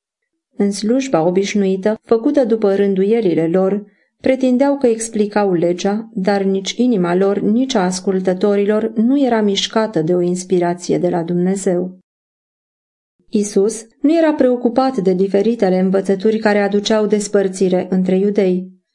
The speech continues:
Lucrarea lui era să prezinte adevărul. Cuvintele lui revărsau un potop de lumină asupra învățăturilor patriarhilor și profeților,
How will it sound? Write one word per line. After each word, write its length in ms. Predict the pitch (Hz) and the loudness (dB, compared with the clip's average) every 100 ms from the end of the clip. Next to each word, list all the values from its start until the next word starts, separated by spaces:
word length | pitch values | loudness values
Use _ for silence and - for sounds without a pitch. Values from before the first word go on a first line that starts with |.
| _ - | _ -4
Lucrarea 560 | 185 180 220 233 180 | -2 0 0 0 0
lui 400 | 180 208 208 214 | 2 2 0 0
era 180 | 226 233 | 0 0
să 180 | 233 220 | 0 -2
prezinte 600 | 208 190 185 185 180 185 185 | 0 -2 0 0 0 -2 -2
adevărul. 760 | 175 190 202 202 170 170 185 - _ _ _ _ | 0 0 0 0 0 -4 -6 -14 _ _ _ _
Cuvintele 560 | 220 240 339 277 180 | 0 2 2 2 2
lui 220 | 180 214 | 2 2
revărsau 580 | 220 214 208 208 226 220 | 2 0 0 2 0 2
un 120 | 220 | 0
potop 440 | 208 202 196 254 262 | 2 0 2 -2 0
de 120 | 180 | 0
lumină 460 | 180 185 202 196 190 | 2 2 2 0 0
asupra 400 | 196 196 220 208 | -2 0 0 0
învățăturilor 800 | 202 196 190 190 208 220 175 175 | 2 0 0 0 0 0 0 0
patriarhilor 960 | 180 185 185 190 190 190 202 202 226 _ | 0 -2 0 0 0 -2 0 0 -2 _
și 220 | - - | -6 -4
profeților, 800 | 214 202 196 180 180 202 196 214 | 0 -2 0 -2 0 0 0 -2